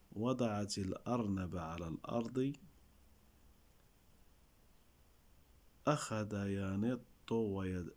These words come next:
ويحرك رأسه وذنبه. فرحت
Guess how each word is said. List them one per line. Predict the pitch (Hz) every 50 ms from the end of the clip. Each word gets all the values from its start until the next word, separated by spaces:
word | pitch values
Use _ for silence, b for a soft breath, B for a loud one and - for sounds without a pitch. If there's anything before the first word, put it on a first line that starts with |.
| -
ويحرك | - 95 98 95 92 92 - - 117 120 117 104 98 98 90 92 - 95
رأسه | 92 95 110 - - - - - - 101 95 95 98 107 117 120 - - - -
وذنبه. | - 98 98 95 92 92 92 98 117 120 117 110 101 95 85 - 92 87 87 90 95 90 - - - - - - - - - - - - - - - - - - - - - - - - - - - - - - - - - - - - - -
فرحت | - - - 135 139 139 127 113 104 92 - - 101 101 107 101